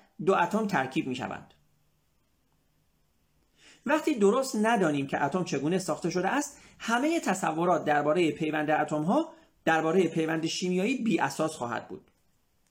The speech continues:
بالاخره الکترون به یاری دانشمندان شکافت و حقیقت آشکار شد،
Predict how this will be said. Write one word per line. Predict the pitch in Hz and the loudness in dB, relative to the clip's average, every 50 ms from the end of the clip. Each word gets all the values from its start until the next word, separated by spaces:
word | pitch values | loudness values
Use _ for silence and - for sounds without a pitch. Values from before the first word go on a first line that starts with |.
| _ _ _ _ _ _ _ _ _ _ _ _ - | _ _ _ _ _ _ _ _ _ _ _ _ -4
بالاخره | 139 165 165 160 - 151 147 - 160 165 220 277 - - | 0 2 2 2 2 0 0 0 0 0 0 0 -2 0
الکترون | 160 156 151 147 147 - - 202 170 151 139 | 0 2 2 0 -2 -2 -2 -2 -2 0 0
به | 143 139 | 0 2
یاری | 143 143 147 165 165 151 | 2 2 2 2 2 2
دانشمندان | 135 131 131 135 - - 135 143 202 277 | 0 -2 -4 -4 -6 -4 -4 -2 0 -2
شکافت | 294 - 220 190 190 185 180 180 - 190 | -2 -2 -2 0 0 0 -2 -2 -2 -2
و | 196 196 | -2 0
حقیقت | 202 226 226 220 220 240 277 285 - | 0 0 -2 -2 -2 -2 -4 -2 -2
آشکار | - 151 - - - 175 151 139 | -2 -2 -2 -2 -2 -2 -2 -2
شد، | - - - - | -2 -6 -10 -12